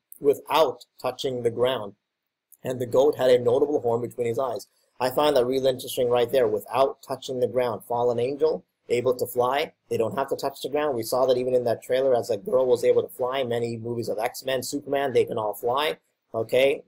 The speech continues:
later on it says, "And out of one of them came a little horn, which grew exceedingly great toward the south, toward the east, toward the glorious land. And it grew up to the host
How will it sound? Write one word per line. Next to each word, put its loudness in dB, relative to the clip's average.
later 6
on 4
it 0
says, 2
"And -2
out 2
of 6
one 2
of 4
them 2
came -2
a 8
little 2
horn, -6
which -2
grew 2
exceedingly -2
great 4
toward 2
the 0
south, -6
toward -2
the -10
east, -12
toward 0
the -8
glorious 2
land. -6
And -8
it -6
grew 0
up 0
to 0
the -2
host -6